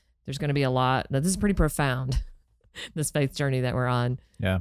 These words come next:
Speaker 1: Um, and so there should be a lot of humility, I think, as we're walking
Speaker 2: Mm.
Speaker 1: through. And he kinda gives us these touchstones, things to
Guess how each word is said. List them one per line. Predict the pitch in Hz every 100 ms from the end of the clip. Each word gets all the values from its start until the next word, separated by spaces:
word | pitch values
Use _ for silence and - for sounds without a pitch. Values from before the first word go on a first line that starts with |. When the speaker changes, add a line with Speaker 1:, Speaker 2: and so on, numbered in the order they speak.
| -
Speaker 1:
Um, | 139 139 135 131
and | 143 139
so | 151 139
there | 143 143
should | - 143
be | 139 131 123
a | 131
lot | 131 123
of |
humility, | 120 123 123 127 113 104 87 85
I |
think, | - 123 120
as | 120
we're | 127
walking | 120 117 104 -
Speaker 2:
Mm. |
Speaker 1:
through. | 143 127 120
And | 175
he |
kinda | 220 202
gives | 180 185
us | 156
these | - 135 -
touchstones, | 180 170 - 135 131 -
things | 170 160
to | 147